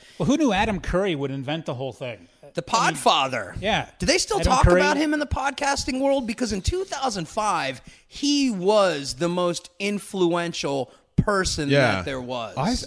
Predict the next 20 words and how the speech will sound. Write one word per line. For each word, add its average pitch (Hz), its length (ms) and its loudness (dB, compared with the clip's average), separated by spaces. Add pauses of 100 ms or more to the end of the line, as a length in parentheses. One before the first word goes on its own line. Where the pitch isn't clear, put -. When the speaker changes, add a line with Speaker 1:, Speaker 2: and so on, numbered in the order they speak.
(120)
Speaker 1:
At 151 140 -4
M 156 140 2
T 180 140 2
V 170 100 -4
Speaker 2:
He, 170 40 -4
Speaker 1:
V 160 220 -6
J. 190 300 0
Speaker 2:
he, 311 240 0 (260)
he 262 140 4
coined 294 420 0
the 240 80 -4
term, 214 540 -4
right? 147 300 0
Speaker 1:
Yeah. 196 280 2
Speaker 2:
Podcasting? 233 480 -2
Speaker 1:
Yep. 277 220 -2 (640)
Speaker 3:
'Cause 160 200 2
I 214 220 6
didn't 208 240 -2
know 127 800 4